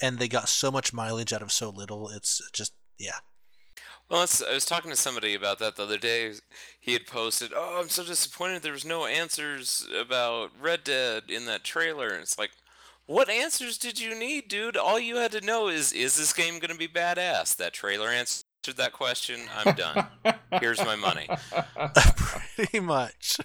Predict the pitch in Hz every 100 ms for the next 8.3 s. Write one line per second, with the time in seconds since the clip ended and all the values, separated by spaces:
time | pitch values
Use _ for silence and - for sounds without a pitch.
0 | - 175 - _ _ _ - - - 104
1 | 110 131 110 110 - - 101 98 - 101
2 | 95 - 98 82 - 87 - - - -
3 | - - - 180 185 165 175 175 170 175
4 | 175 156 147 156 180 202 202 170 - -
5 | - - _ - 175 220 147 - 135 143
6 | 131 120 117 117 117 117 123 113 107 -
7 | 123 117 113 127 120 120 117 110 113 113
8 | 113 110 110